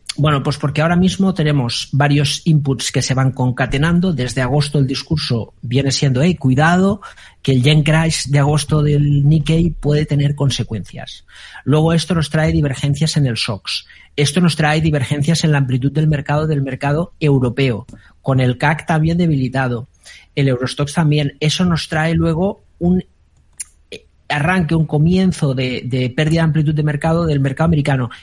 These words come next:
y, sobre todo, ese gap entre bonos y oro que se magnifica. Cuidado.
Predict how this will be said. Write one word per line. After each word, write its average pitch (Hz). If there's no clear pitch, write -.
y, 127
sobre 135
todo, 147
ese -
gap 143
entre 147
bonos 143
y 147
oro 131
que 120
se 139
magnifica. 131
Cuidado. 117